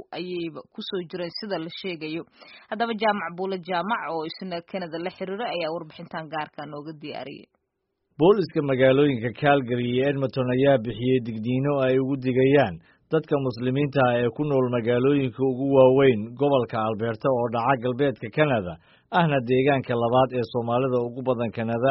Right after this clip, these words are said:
Speaker 2: ay ku nool yihiin. Calgary waxaa loo sheegay inay muslimiintu ka dhowrsadaan imaanshaha faras magaalaha maalinta Axadda ah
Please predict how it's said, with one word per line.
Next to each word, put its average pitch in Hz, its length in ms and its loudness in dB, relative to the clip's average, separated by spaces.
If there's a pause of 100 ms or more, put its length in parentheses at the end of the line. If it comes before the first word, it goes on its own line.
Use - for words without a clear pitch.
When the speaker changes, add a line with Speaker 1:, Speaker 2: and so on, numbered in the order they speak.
Speaker 2:
ay 113 140 0
ku 120 160 -8
nool 107 260 -2
yihiin. 104 460 -4 (400)
Calgary 127 500 0 (220)
waxaa 113 340 -4
loo 160 160 4
sheegay 143 360 0
inay 139 220 -2
muslimiintu 127 540 -6
ka 147 160 -4
dhowrsadaan 131 640 2 (300)
imaanshaha 147 640 2
faras 117 260 -2
magaalaha 120 560 2
maalinta 120 480 0
Axadda 123 440 0
ah 87 140 -4